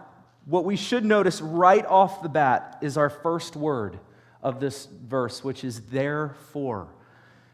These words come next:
Therefore should be a trigger word for you. Whenever you drop into a, a verse and therefore is the first word, uh,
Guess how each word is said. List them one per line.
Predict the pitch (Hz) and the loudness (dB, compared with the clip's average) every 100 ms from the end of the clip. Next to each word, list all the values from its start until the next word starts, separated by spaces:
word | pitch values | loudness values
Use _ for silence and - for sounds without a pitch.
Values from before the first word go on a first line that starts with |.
| _ | _
Therefore | 123 196 233 226 202 196 185 - | 0 2 2 2 2 4 0 -4
should | - - 226 233 185 | -10 -4 0 0 0
be | 208 190 | 2 2
a | |
trigger | 185 - 196 175 180 | 2 -2 0 0 0
word | 156 156 143 | 0 0 -2
for | - 139 | -4 -6
you. | 113 101 | -4 -4
Whenever | 113 156 190 | -2 -2 -2
you | 208 196 | -4 -4
drop | 143 165 175 180 | 0 4 4 2
into | 175 - 170 160 | -4 -4 -4 -4
a, | 143 - | -6 -6
a | 143 | -6
verse | 127 143 160 156 - | -4 -4 -4 -6 -8
and | 127 120 - - - | -6 -8 -12 -20 -16
therefore | 120 156 160 165 160 156 | 0 2 2 0 -2 -2
is | - | -4
the | 139 | -12
first | - 131 131 131 | -6 -8 -8 -6
word, | 127 120 131 - - _ - _ | -4 -4 -6 -18 -20 _ -20 _
uh, | 156 | -4